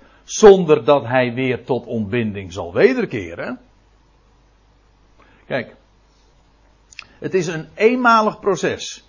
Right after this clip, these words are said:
eens voor altijd. Want natuurlijk is het waar dat ook in de Bijbel sprake is van mensen die opstaan uit de doden en vervolgens na langere tijd weer opnieuw sterven.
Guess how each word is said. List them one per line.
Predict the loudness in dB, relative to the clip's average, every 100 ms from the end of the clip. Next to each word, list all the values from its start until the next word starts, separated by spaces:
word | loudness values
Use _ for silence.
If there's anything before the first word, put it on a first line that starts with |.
| _
eens | 4 4 2 -6
voor | -2 2 2
altijd. | 2 -2 -2 -2 -2 -4 -10 -20 _ _ _ _ _ _ _ _ _ -4
Want | 0 0 -2
natuurlijk | -10 -4 -2 0 -2 -6
is | -8 -8
het | -8
waar | -2 0 0 -2
dat | -4 -4
ook | -4 -6
in | -6 -6
de | -6
Bijbel | -4 -2 0 -2 -4
sprake | -6 -6 -6 -6 -10
is | -14 -10
van | -8
mensen | -6 -4 -6 -12
die | -12
opstaan | -12 -12 -10 -10 -10
uit | -12 -12
de |
doden | -10 -4 -4 -4 -8
en | -12 -12
vervolgens | -14 -10 -8 -8 -10 -14 -16 _ _
na | -8 -8 -8 -12
langere | -8 -6 -6 -8
tijd | -10 -12 -14 -10
weer | -8 -6 -6
opnieuw | -8 -6 -6
sterven. | -6 -8 -12 -14